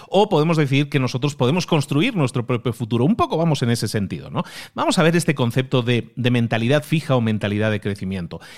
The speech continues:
Existen básicamente dos tipos de mentalidad a la hora de, de enfrentar las cosas, cómo,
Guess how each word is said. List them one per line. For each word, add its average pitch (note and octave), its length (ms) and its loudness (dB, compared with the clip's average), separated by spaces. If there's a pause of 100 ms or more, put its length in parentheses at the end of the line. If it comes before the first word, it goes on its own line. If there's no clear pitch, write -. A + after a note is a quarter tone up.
Existen G#3+ 500 0
básicamente C#3+ 680 2
dos C#3+ 320 -2
tipos C#3 260 0
de A#2 80 0
mentalidad G#2 680 -2
a B2 120 0
la B2 200 2
hora D3 340 0 (240)
de, G#2+ 640 -2
de C3 240 0
enfrentar C3 500 0
las D#3 240 0
cosas, D3+ 500 0
cómo, G3 640 -2